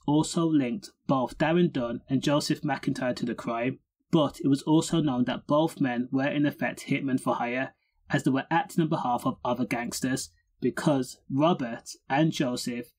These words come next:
had no previous run-ins with Darren Sinclair, so there was no clear motive other than being paid a wage.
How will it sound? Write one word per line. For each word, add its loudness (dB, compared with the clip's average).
had -2
no 4
previous 2
run-ins 0
with -2
Darren 0
Sinclair, -2
so 2
there 2
was 2
no 4
clear 0
motive 0
other 0
than -2
being 4
paid -2
a -4
wage. -4